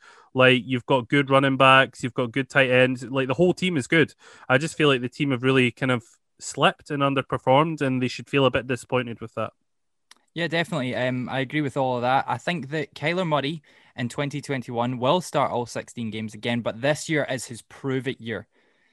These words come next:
Speaker 2: And this is almost contradictory to what I said about the forty-niners, but he has to win this division next year, which, again, just
Speaker 1: <laughs>
Speaker 2: doesn't feel like it's going to happen. Um, he's improved everywhere, Scott. Completions, completion percentage, throwing yards, touchdowns, passer rating, rush yards, rushing touchdowns.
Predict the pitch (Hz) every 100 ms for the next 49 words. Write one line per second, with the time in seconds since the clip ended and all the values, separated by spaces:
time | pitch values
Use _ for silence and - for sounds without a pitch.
0 | _ 131 131 143 139 143 117 143 135 131
1 | 131 117 131 139 - 139 113 127 110 113
2 | 120 117 110 131 120 123 135 120 - 120
3 | 143 135 135 - 120 120 123 117 110 135
4 | 165 143 - - 110 110 117 131 156 175
5 | 127 - - 131 139 123 147 131 123 -
6 | - 127 117 113 147 190 143 104 - -
7 | _ 131 135 135 - 170 170 165 180 220
8 | 165 - 185 202 240 208 147 120 - 123
9 | - _ _ - 131 185 208 240 226 214
10 | - _ - 120 127 117 123 - 185 185
11 | 175 - _ _ - 104 - 139 127 120
12 | 127 156 175 165 - 208 - - 160 165
13 | - - 147 170 175 160 160 170 151 -
14 | 135 175 - 165 180 151 120 131 160 175
15 | 165 170 - - 175 170